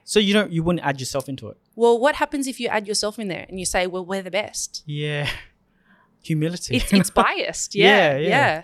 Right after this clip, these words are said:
Speaker 2: that's right. So for a company to be able to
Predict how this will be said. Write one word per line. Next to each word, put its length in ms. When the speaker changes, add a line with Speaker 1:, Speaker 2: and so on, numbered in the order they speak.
Speaker 2:
that's 220
right. 340
So 320
for 520
a 60
company 440
to 120
be 120
able 220
to 320